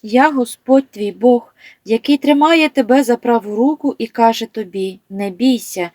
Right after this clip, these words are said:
я тобі допомагаю.'» Ісаї, сорок перший розділ, вірш тринадцятий. Чудо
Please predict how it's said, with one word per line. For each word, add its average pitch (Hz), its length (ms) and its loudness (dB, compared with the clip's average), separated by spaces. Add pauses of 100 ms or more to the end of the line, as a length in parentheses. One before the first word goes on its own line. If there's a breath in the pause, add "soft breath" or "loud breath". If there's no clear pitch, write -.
(300 soft breath)
я 262 300 2
тобі 208 360 -6
допомагаю.'» 190 960 -8 (540)
Ісаї, 254 560 0
сорок 214 380 -10
перший 208 380 -6
розділ, 233 480 -4
вірш 196 320 -10
тринадцятий. 185 840 -12 (680)
Чудо 226 400 -4